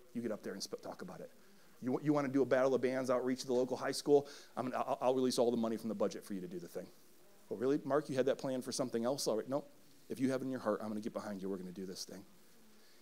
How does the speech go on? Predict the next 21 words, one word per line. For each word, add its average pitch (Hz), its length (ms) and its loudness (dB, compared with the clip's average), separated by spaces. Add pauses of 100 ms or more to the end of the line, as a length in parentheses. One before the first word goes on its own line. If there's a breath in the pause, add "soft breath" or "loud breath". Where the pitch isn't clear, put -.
(120 soft breath)
And 120 100 -4
all 160 480 6
my 151 260 6
early 147 280 8
experiences 143 600 -2
in 117 100 2
ministry 135 360 0
were - 140 0
under 123 180 2
Mark 135 360 0
basically 110 520 0 (220 loud breath)
letting 139 260 4
me 139 100 2
try 139 300 4
stupid - 380 2
ideas 123 440 6
and 101 100 0
learning 123 220 2
from 107 120 -2
them. 104 220 -2
<laughs> - 60 -14